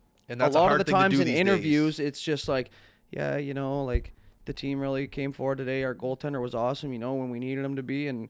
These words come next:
Speaker 1: He played
Speaker 2: you know,
Speaker 1: well.
Speaker 2: we got in behind their defense and we worked in, in behind in the corners and we made them face their net and this and that." But he was like, "You know what, man? Like, other guys that do this, they get fucking fifteen games for it.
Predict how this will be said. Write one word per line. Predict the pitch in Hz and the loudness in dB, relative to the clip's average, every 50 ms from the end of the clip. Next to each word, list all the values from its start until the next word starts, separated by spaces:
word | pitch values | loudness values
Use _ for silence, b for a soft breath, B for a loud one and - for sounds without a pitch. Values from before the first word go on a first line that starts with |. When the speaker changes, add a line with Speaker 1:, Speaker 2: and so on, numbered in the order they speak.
| - 190 | -12 -14
Speaker 1:
He | 180 165 | -14 -10
played | - 156 147 | -6 -6 -4
Speaker 2:
you | 135 | -2
know, | 135 | 0
Speaker 1:
well. | 123 123 | 0 0
Speaker 2:
we | 151 143 | 0 0
got | 131 151 147 143 | 2 2 2 2
in | 147 147 143 | 2 0 0
behind | 135 143 143 139 143 | 0 0 0 0 0
their | 147 143 | -2 -4
defense | 143 - - 120 135 151 - | -4 -4 -4 -2 -2 -2 -4
and | 160 147 | -4 -6
we | 135 | -4
worked | 117 131 135 131 - 151 | -4 -4 -4 -4 -4 -6
in, | 139 139 - - | -6 -6 -6 -6
in | 135 143 | -6 -4
behind | 135 135 131 135 127 135 143 156 139 | -4 -4 -2 -2 -2 -2 -2 -2 -4
in | 135 | -4
the | 135 | -6
corners | 127 - 131 127 147 160 143 | -6 -4 -4 -4 -4 -4 -4
and | 139 | -4
we | 135 131 | -4 -2
made | 135 139 135 | -2 -2 -4
them | 135 131 | -4 -6
face | - 139 135 131 - | -4 -4 -6 -4 -4
their | - 147 | -4 -4
net | 135 123 127 160 - - | -2 -2 -4 -4 -4 -6
and | 120 127 123 120 b b b b b b b _ | -8 -8 -8 -10 b b b b b b b _
this | - 151 151 - | -6 -6 -4 -2
and | 135 | -2
that." | 131 151 165 170 | 0 0 0 -2
But | - 131 | -2 -4
he | 156 | -4
was | 156 156 139 | -2 -2 -2
like, | 143 139 135 | -4 -4 -4
"You | 165 175 | -4 -2
know | 165 | -2
what, | 135 127 147 147 | 0 0 0 0
man? | 147 151 165 170 | -2 -2 -2 -2
Like, | 147 123 120 - | -2 -2 -2 0
other | 131 143 160 156 | 0 0 0 0
guys | 135 139 135 135 147 139 | 0 2 2 2 0 0
that | 147 139 131 | -2 -2 -2
do | - 123 127 135 | -2 -4 -2 0
this, | 143 156 165 160 - - - - | 2 2 0 0 -4 -8 -10 -8
they | 113 110 - | -8 -8 -4
get | - 120 117 - - | -4 -4 -4 -4 -6
fucking | - - 98 - - - 143 | -6 -6 -6 -6 -8 -10 -12
fifteen | - - 135 135 - 139 139 135 123 | -10 -10 -10 -8 -6 -4 -4 -4 -4
games | 120 120 123 135 147 - | -4 -4 -4 -4 -6 -6
for | - - 143 143 143 143 147 | -6 -4 -2 -2 0 0 -2
it. | 151 - | -2 -4